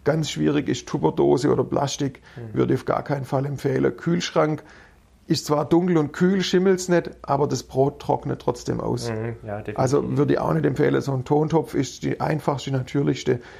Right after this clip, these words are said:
Speaker 1: Art, muss natürlich immer wieder ausgewaschen werden.
Speaker 2: Mhm.
Speaker 1: Am besten mit Essigwasser, dass sich eben keine Schimmelsporen, äh,
Speaker 2: Mhm.
Speaker 1: Spore da drin entwickelt. Und, ähm, genau, aber am liebsten habe ich,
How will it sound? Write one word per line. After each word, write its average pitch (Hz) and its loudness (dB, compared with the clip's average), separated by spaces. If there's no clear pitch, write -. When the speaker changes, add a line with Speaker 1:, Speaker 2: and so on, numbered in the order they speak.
Speaker 1:
Art, 151 -2
muss 147 0
natürlich 147 2
immer 147 2
wieder 143 4
ausgewaschen 120 -2
werden. 113 -6
Speaker 2:
Mhm. 117 -10
Speaker 1:
Am 127 -4
besten 143 2
mit 143 2
Essigwasser, 156 2
dass 135 0
sich 135 0
eben 135 2
keine 131 0
Schimmelsporen, 135 0
äh, - 2
Speaker 2:
Mhm. 120 -6
Speaker 1:
Spore 123 -2
da 127 0
drin 120 -6
entwickelt. 127 -6
Und, 139 -2
ähm, 143 0
genau, 131 2
aber 156 2
am 156 0
liebsten 180 2
habe 160 4
ich, 156 -4